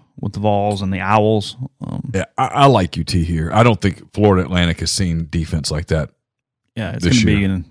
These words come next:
Speaker 2: I mean, they've, that, look, when you, you're F A U and you make the Sweet Sixteen,
Speaker 1: They've done a hell of a
Speaker 2: you've
Speaker 1: job.
Speaker 2: basically won the championship. Congratulations. But I, I, I think they, I
Speaker 1: At
Speaker 2: think
Speaker 1: some point.
Speaker 2: Yeah.
Speaker 1: Um,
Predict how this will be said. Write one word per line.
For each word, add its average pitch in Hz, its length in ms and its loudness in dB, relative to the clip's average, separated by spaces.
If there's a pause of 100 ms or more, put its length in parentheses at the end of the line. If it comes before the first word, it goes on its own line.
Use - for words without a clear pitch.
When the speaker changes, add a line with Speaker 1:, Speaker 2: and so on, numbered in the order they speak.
(140)
Speaker 2:
I - 20 2
mean, 127 200 2
they've, 139 200 4
that, 120 180 2 (120)
look, 123 240 -2 (180)
when 110 200 4
you, 131 200 6
you're 127 320 6
F 110 140 2
A 101 80 4
U 98 160 6
and 87 80 2
you 90 60 2
make 90 120 0
the - 80 -6
Sweet 92 220 -4
Sixteen, 139 240 2
Speaker 1:
They've 135 100 6
done 143 140 8
a 101 60 0
hell 113 160 2
of 101 40 2
a 92 40 6
Speaker 2:
you've 92 100 4
Speaker 1:
job. 107 80 4
Speaker 2:
basically 101 380 2
won 87 180 2
the 76 80 -2
championship. 78 560 -2
Congratulations. 80 720 -2
But 82 140 -2
I, 82 100 0 (240)
I, 98 60 2
I - 20 2
think 85 240 -2
they, 82 140 -4
I - 40 -4
Speaker 1:
At 76 40 -8 (300)
Speaker 2:
think 101 120 -2
Speaker 1:
some 113 240 4
point. 98 320 0
Speaker 2:
Yeah. 71 280 -2 (760)
Speaker 1:
Um, 73 540 -4